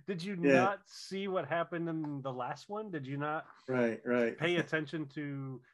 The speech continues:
Speaker 1: you know, he, he had his, his mother died in his arms. Um,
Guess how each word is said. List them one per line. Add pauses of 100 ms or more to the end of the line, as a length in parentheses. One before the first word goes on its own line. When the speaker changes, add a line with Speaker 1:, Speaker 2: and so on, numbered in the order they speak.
(140)
Speaker 1:
you
know,
he,
he
had
his, (220)
his
mother
died
in
his
arms. (420)
Um,